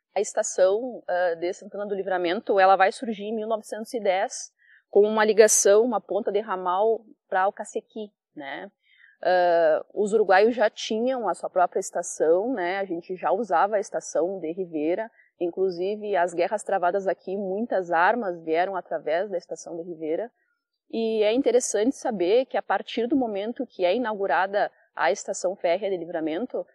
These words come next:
a gente vai ter duas bitolas, né? Então a gente vai ter a bitola uruguaia e a bitola brasileira. Isso fez com que os trens uruguaios pudessem entrar aqui e fazer essa relação comercial, né?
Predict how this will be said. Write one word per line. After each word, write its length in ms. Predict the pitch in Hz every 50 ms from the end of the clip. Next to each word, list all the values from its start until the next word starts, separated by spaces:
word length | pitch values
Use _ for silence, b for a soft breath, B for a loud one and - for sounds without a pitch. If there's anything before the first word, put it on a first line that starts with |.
| _ _
a 140 | - - 175
gente 240 | 208 214 202 - -
vai 160 | 202 208 202
ter 260 | 214 - 214 196 208
duas 360 | 208 190 208 214 220 220 208 196
bitolas, 720 | 190 240 - - - 214 226 226 226 185 147 147 - -
né? 260 | 160 143 143 165 190
Então 220 | 196 196 - 170 175
a 40 |
gente 160 | 185 185 - -
vai 140 | 185 175
ter 140 | 175 - 180
a 60 | 165 165
bitola 400 | 165 - - 160 160 160 160 160
uruguaia 720 | 170 180 196 180 180 170 165 165 180 196 214 233 240 269 -
e 80 | - 214
a 60 | 202
bitola 320 | 196 - - 202 185 190
brasileira. 580 | 185 190 190 202 226 226 233 233 220 196 147 - _ _ _ _ _ _ _
Isso 320 | - - 190 202 - - 214
fez 300 | - 208 190 196 - -
com 180 | - 240 226
que 160 | - - 220 214
os 220 | 214 - - -
trens 420 | - 226 208 214 240 269 254 220
uruguaios 560 | 220 214 190 196 170 175 175 180 190 196 202 -
pudessem 560 | - 214 190 180 180 185 202 - - 202 196
entrar 380 | 196 208 208 196 185 180 185
aqui 420 | 190 - _ _ 196 185 202 226 - _ _ _ _ _ _ -
e 400 | 202 202 202 196 202 208 208 202
fazer 460 | - 196 202 208 185 180 196 196 208 196
essa 440 | 196 196 214 - - 202 190 190 190
relação 540 | 202 208 202 190 190 196 - - - 185 196 202
comercial, 720 | - 196 208 214 208 202 - - 233 196 185 185 190 190 185
né? 400 | 175 131 123 143 156 170 185